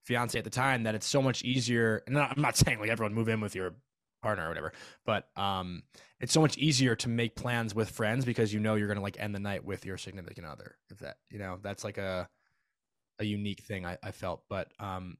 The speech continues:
like, now where I am in life, I'm making plans with my friends and I'm not even gonna see Ellie, like, on certain weekends. So it's, it's tough to balance. But, um, then again, like, you don't wanna be that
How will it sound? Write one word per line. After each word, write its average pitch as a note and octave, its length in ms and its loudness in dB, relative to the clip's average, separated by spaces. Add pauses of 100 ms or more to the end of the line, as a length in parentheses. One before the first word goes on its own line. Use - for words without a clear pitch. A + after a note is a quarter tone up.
like, G#2+ 160 -6
now A2 380 2
where G#2 180 2
I A#2 140 6
am A#2+ 140 2
in G2+ 100 -4
life, G2+ 220 -2
I'm A#2 160 0
making A#2 220 0
plans A#2 220 -4
with A2 60 -6
my G#2+ 100 -4
friends B2 300 -4
and G#2+ 60 -2
I'm A2 60 0
not A2+ 120 2
even A2+ 120 -2
gonna G#2+ 140 -2
see D3+ 240 2
Ellie, G2 220 0
like, F#2+ 160 -4
on F#2+ 80 -4
certain E2+ 240 -6
weekends. - 340 -12
So G#2+ 180 -4
it's, - 220 -6 (360)
it's A2+ 120 -6
tough D#3 220 4
to C#3 80 2
balance. G2+ 420 0
But, G#2 280 -4
um, G2+ 500 -4
then B2+ 100 -4
again, B2 280 0
like, G#2 180 -2
you A#2 40 2
don't A2+ 140 2
wanna G#2+ 180 0
be G#2+ 200 -2
that G#2 320 0